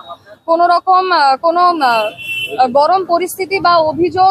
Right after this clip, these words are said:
এখনো কিন্তু সেভাবে তীব্রভাবে সামনে আসেননি, কারণ আমাদের যারা স্যাররা আছেন, তারা অক্লান্ত পরিশ্রম করে আমাদেরকে যথেষ্ট উৎসাহিত করছেন যে আমরা যাতে আমাদের এই বিচারের দাবি চালিয়ে যেতে পারি। এবং আমাদের সবসময় এটাই চেষ্টা, রোগী পরিষেবা অব্যাহত রেখে যতটা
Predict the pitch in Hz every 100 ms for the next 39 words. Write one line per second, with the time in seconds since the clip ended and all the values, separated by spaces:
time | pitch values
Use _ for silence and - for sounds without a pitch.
0 | 370 392 349 359 381 381 370 403 - 330
1 | 311 339 381 330 269 349 339 370 330 311
2 | 330 294 349 349 392 320 320 320 302 311
3 | 294 302 320 - - - - 320 311 330
4 | 320 370 339 311 320 294 294 339 359 359
5 | 330 330 330 349 320 349 339 302 311 311
6 | 339 320 285 269 262 330 359 311 285 -
7 | 320 330 349 302 285 381 370 320 339 -
8 | 605 - 285 311 311 311 339 311 302 311
9 | 320 277 294 311 330 277 285 320 277 302
10 | 311 320 - 311 403 - - - - -
11 | - 285 311 285 311 370 - 285 330 339
12 | 330 349 330 330 381 302 285 349 311 302
13 | 320 370 359 320 285 254 311 320 359 320
14 | 339 370 285 262 330 339